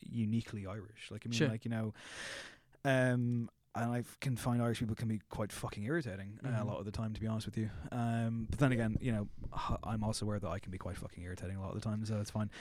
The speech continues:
Speaker 1: It balances out.
Speaker 2: Sure, sure, sure.
Speaker 1: Um, yeah, I don't know. I, I have to pass on that one because
Speaker 2: Okay.
Speaker 1: I, I, I'm not well versed enough in other cultures, and I, who's, who, who's for me to say?
Speaker 2: Sure. So, uh, okay, let's not answer the question, but I'm gonna talk about it.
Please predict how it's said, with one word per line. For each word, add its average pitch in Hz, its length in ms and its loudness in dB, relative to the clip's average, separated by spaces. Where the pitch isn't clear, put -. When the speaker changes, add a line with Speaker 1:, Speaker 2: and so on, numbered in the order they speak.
Speaker 1:
It 131 100 6
balances 117 380 6
out. 120 220 4
Speaker 2:
Sure, 127 180 6
sure, 120 120 2
sure. 120 160 6
Speaker 1:
Um, 220 540 10
yeah, 320 380 10
I 262 80 6
don't 269 100 6
know. 247 200 8
I, 196 140 4
I 190 80 6
have 277 240 0
to 196 100 -8
pass 151 340 2
on 208 100 4
that 226 140 4
one 247 260 0
because 180 200 12
Speaker 2:
Okay. 147 200 12
Speaker 1:
I, 160 120 2
I, 160 140 8
I'm 165 120 10
not 170 240 10
well 139 300 10
versed 127 320 2
enough 123 240 2
in 113 60 2
other 107 180 2
cultures, 110 600 0
and 104 400 0
I, 117 140 2
who's, 127 320 8
who, 113 300 2
who's 147 180 8
for - 100 -2
me 110 120 0
to 95 80 -6
say? 98 260 -2
Speaker 2:
Sure. 202 260 10
So, 170 400 10
uh, 180 200 6
okay, 139 280 4
let's 147 220 0
not 165 120 10
answer 143 120 4
the - 40 -2
question, 117 340 4
but 143 80 -2
I'm 127 40 4
gonna 120 120 6
talk 131 100 6
about 110 160 4
it. 131 80 -4